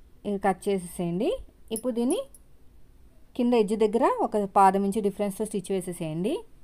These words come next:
వేసిన తర్వాత ఇలా ఓపెన్ చేసేసుకుని ఒక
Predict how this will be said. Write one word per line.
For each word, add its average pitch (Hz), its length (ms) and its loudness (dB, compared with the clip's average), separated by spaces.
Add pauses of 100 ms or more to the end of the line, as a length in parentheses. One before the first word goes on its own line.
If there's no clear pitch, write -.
(180)
వేసిన 208 300 -2
తర్వాత 226 240 -2
ఇలా 196 100 4 (120)
ఓపెన్ 196 280 -2
చేసేసుకుని 190 460 -4 (1200)
ఒక - 100 -8